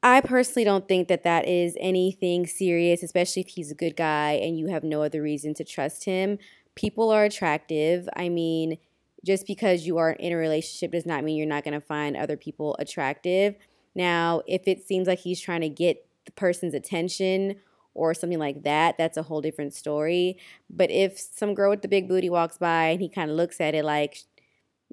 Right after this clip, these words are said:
I mean, you might be looking at it too, you know? I don't know.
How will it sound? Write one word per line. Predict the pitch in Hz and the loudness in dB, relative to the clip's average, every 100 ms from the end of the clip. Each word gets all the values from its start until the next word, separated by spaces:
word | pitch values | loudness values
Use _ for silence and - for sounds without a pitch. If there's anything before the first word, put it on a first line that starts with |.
| - | -6
I | 185 | -2
mean, | 190 185 180 180 175 170 151 156 | 0 0 0 0 -2 -2 -4 -8
you | 156 208 | -6 2
might | 233 | 2
be | 208 | 2
looking | 202 208 | 0 0
at | 208 | 0
it | 208 | 0
too, | - 294 165 - - | 0 -2 -2 -4 -6
you | 185 | -4
know? | 190 214 233 - | 0 0 0 0
I | 208 | 0
don't | 233 | 0
know. | - - | -2 -4